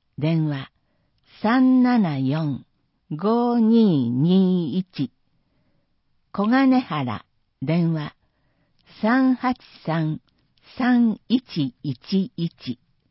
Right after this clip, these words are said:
新松戸、電話三四六二五零零。馬橋西、電話七一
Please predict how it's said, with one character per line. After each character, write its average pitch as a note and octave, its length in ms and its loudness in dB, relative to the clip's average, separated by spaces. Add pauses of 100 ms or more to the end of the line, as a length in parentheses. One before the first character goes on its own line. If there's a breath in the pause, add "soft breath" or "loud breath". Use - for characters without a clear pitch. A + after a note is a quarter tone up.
(500)
新 B3+ 500 2
松 B3 360 -2
戸、 A2+ 220 -6 (580)
電 F3+ 360 2
話 D#3 260 -6 (680)
三 B3+ 400 2
四 G3+ 420 0
六 C3 140 -6 (760)
二 A#3+ 420 4
五 G3 420 -2
零 E3 460 -2
零。 D3 320 -6 (1160)
馬 A#3+ 220 2
橋 G#3+ 420 -2
西、 C3 560 -2 (480)
電 F#3+ 340 0
話 E3 240 -6 (440)
七 A3 520 2
一 A#3 200 0